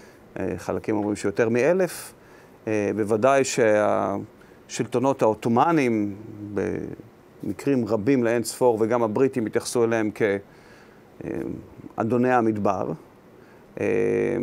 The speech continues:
ולכן העניין הזה של פולשים, אה, מופרך לדעתי מבחינה היסטורית, ככה ההיסטוריה מתנהלת, וגם, אה, כמובן,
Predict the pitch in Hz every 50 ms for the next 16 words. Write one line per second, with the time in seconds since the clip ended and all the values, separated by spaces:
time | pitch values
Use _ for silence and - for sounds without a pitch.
0 | 98 - - 107 104 110 110 110 - - - 143 147 151 156 147 143 135 127 120
1 | 117 113 113 110 117 123 131 131 123 123 120 - 123 104 - 110 110 110 - -
2 | 151 151 143 139 135 131 123 117 117 113 110 110 110 110 110 107 107 107 107 -
3 | - - - - - - - - - 110 110 107 113 113 113 - - 123 135 135
4 | - 120 - 107 104 104 101 101 98 - - 123 117 110 - - 113 113 110 104
5 | - - - 110 113 127 143 135 - - 120 - 107 104 - - - 113 107 104
6 | 101 104 - - 104 101 113 135 165 190 185 - - - 113 110 123 135 139 139
7 | 143 147 147 143 147 151 151 143 - 147 143 139 143 151 147 143